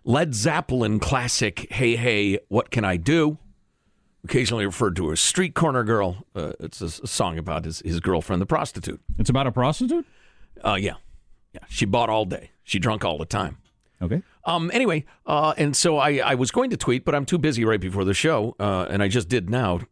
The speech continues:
Speaker 1: to make up for it. Uh, what, uh, the three best songs about prostitutes, a prostitute, to my mind, are Hey, Hey, What Can I Do?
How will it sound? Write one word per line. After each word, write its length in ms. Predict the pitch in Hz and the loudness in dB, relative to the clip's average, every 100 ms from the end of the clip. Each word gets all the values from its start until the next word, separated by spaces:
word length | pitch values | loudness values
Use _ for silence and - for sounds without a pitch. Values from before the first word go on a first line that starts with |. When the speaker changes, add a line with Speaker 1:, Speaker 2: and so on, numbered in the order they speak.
| 87 | -4
Speaker 1:
to 80 | 98 | 0
make 180 | 101 101 | 0 0
up 140 | 117 | 0
for 140 | 90 | -2
it. 60 | - _ - - | -4 _ -20 -6
Uh, 100 | 92 | -4
what, 540 | - 101 104 120 151 - | 0 0 2 2 2 -2
uh, 220 | 104 92 107 | -4 -4 -2
the 300 | 117 110 123 | -2 0 -2
three 240 | - 185 | 2 0
best 240 | 214 196 - | 2 0 0
songs 320 | 170 135 117 110 | 0 2 0 0
about 300 | 104 113 - | 0 -2 0
prostitutes, 920 | 123 107 - 80 - - - - - _ _ _ - - - | 0 0 -4 -8 -8 -10 -12 -14 -16 _ _ _ -20 -20 -4
a 200 | 196 214 | -2 0
prostitute, 800 | - 123 78 - - - - - _ _ _ _ _ _ _ _ | 0 0 0 -4 -10 -12 -12 -14 _ _ _ _ _ _ _ _
to 100 | - | -2
my 180 | 110 110 | 0 0
mind, 420 | 87 76 80 87 - | -4 -8 -12 -8 0
are 280 | 92 80 - | 0 0 -2
Hey, 180 | 110 117 | -2 0
Hey, 100 | 123 | 0
What 160 | 107 - | -2 -2
Can 100 | 127 | -2
I 80 | 139 | -2
Do? 220 | 87 | -2